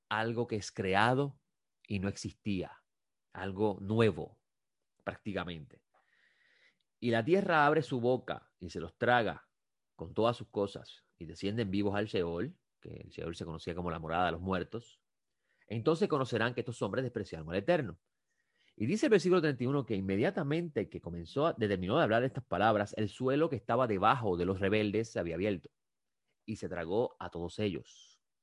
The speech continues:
con sus familias, y todo hombre que estaba de parte de Coré con todas sus pertenencias.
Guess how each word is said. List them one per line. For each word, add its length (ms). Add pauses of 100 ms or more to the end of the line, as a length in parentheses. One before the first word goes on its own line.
con 120
sus 160
familias, 680 (920)
y 480
todo 320
hombre 240
que 60
estaba 280
de 120
parte 320
de 120
Coré 300
con 160
todas 220
sus 120
pertenencias. 640